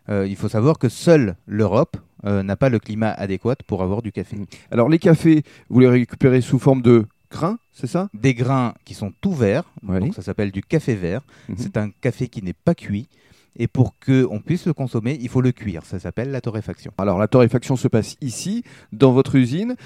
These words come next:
Speaker 2: Vous êtes, euh, combien ? Huit ou neuf à travailler ?
Speaker 1: On est neuf à travailler
Speaker 2: Neuf
Speaker 1: ici.
Speaker 2: à travailler ici, euh, au quotidien. Alors, comment se passe, euh, la torréfaction ?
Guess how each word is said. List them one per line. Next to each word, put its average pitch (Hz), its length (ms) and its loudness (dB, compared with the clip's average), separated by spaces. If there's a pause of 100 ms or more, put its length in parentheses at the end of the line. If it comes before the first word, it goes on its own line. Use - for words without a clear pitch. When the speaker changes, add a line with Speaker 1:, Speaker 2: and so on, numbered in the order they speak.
(120)
Speaker 2:
Vous 113 160 0
êtes, 131 220 0
euh, 123 100 6
combien ? 131 260 0
Huit 151 260 2
ou 165 60 2
neuf 160 160 0
à 185 60 2
travailler ? 147 480 0
Speaker 1:
On 113 80 -2
est 107 80 0
neuf 131 240 0
à - 20 -6
travailler 101 340 -4
Speaker 2:
Neuf 131 200 4
Speaker 1:
ici. - 80 0
Speaker 2:
à - 20 4
travailler 147 500 2
ici, 147 440 -2
euh, 131 180 4 (300)
au 131 80 2
quotidien. 147 480 2
Alors, 147 220 2 (200)
comment 214 320 6
se - 160 2
passe, 196 360 0
euh, 135 140 8
la 135 120 6
torréfaction ? 147 640 2